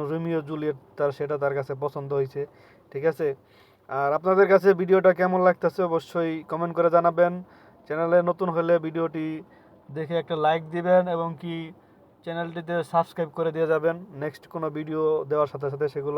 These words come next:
আপনারা দেখতে পাবেন। আহ, দেখতে পাচ্ছেন এই যে দেখেন এখন হলো সেন, আমরা সেন ফিরফি মাইরে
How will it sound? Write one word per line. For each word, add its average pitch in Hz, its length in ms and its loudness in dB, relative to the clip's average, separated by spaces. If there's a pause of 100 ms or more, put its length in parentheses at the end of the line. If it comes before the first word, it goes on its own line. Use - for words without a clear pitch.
আপনারা 143 280 -6
দেখতে 143 240 -6
পাবেন। 143 280 -4
আহ, - 880 -6 (120)
দেখতে 170 240 -2
পাচ্ছেন 180 320 4
এই 170 80 -4
যে 175 140 -2
দেখেন 165 260 2
এখন 165 140 -2
হলো 160 120 2 (100)
সেন, 170 200 2 (460)
আমরা 156 260 0 (100)
সেন 165 180 -2 (160)
ফিরফি 160 400 -8 (260)
মাইরে 156 280 -2